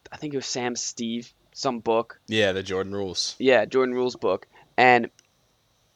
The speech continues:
Speaker 1: but, but they didn't really get into it, I didn't think.
Speaker 2: No, it was
Speaker 1: Like
Speaker 2: just, it just kinda said, like,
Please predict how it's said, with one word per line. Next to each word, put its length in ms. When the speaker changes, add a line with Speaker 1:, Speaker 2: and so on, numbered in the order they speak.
Speaker 1:
but, 200
but 120
they 120
didn't 200
really 180
get 200
into 260
it, 100
I 120
didn't 220
think. 360
Speaker 2:
No, 260
it 40
was 100
Speaker 1:
Like 20
Speaker 2:
just, 380
it 80
just 180
kinda 200
said, 260
like, 280